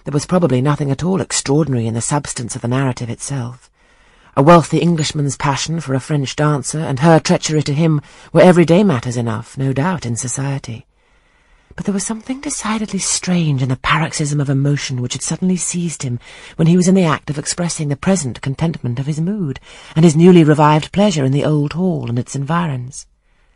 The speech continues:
I meditated wonderingly on this incident, but gradually quitting it, as I found it for the present inexplicable, I turned to the consideration of my master's manner to myself.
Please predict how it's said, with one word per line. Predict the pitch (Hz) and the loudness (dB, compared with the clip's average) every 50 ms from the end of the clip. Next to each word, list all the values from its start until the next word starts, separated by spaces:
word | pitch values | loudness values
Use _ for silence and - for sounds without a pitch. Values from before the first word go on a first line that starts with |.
| _ _ _ _ _ _ _ _ _ _ _ _ _ _ _ _ - - | _ _ _ _ _ _ _ _ _ _ _ _ _ _ _ _ -8 -4
I | 175 | -2
meditated | 190 214 240 240 226 - - 127 110 - 123 117 - | 0 0 0 -2 -4 -4 -4 -8 -6 -6 -6 -6 -2
wonderingly | 147 190 214 208 180 143 127 120 110 113 113 113 | 0 0 2 2 0 0 0 0 0 -2 -2 -4
on | 113 | -4
this | 113 120 120 - - | -6 -6 -8 -6 -6
incident, | 123 120 117 - - - 117 - - - _ _ _ _ _ _ _ _ _ - - | -8 -8 -8 -10 -12 -12 -12 -14 -14 -20 _ _ _ _ _ _ _ _ _ -12 -6
but | - 196 185 | -4 -2 2
gradually | - 233 214 190 165 - 160 147 127 127 | 4 6 6 6 4 2 0 0 0 0
quitting | - - 180 185 - 151 127 110 | 0 0 0 0 0 -2 -6 -6
it, | 113 131 - - - - _ _ - | -8 -8 -10 -12 -20 -20 _ _ -8
as | 127 120 | -6 -4
I | 120 113 | -4 -4
found | - - 135 135 127 113 | -4 -2 0 0 0 -2
it | - - | -4 -8
for | - - | -10 -10
the | - 113 | -10 -8
present | - 139 139 131 - 117 101 - - | -6 -4 -6 -6 -6 -8 -10 -10 -10
inexplicable, | 117 113 110 - - - - 156 147 - 131 123 117 123 127 _ _ _ _ _ _ _ _ _ _ _ - | -10 -10 -10 -10 -10 -10 -8 -8 -8 -8 -6 -8 -8 -10 -10 _ _ _ _ _ _ _ _ _ _ _ -2
I | 190 202 | -2 -2
turned | 202 - 226 262 269 285 | 0 2 2 2 2 2
to | 285 | 0
the | 269 | 0
consideration | 262 233 214 - 214 202 202 180 180 170 151 - - 143 135 | -2 -2 -4 -4 -2 0 0 2 2 0 0 -2 -4 -4 -4
of | 135 | -2
my | 160 165 | 0 2
master's | 170 180 196 208 202 - - 214 175 | 2 2 2 0 0 -4 -6 -6 -4
manner | 180 160 143 127 123 | -2 -2 -2 -2 -2
to | 123 - 156 160 | -4 -6 -8 -8
myself. | 170 180 185 - - - 233 214 165 135 - _ _ _ | -8 -8 -10 -12 -12 -12 -10 -12 -12 -14 -16 _ _ _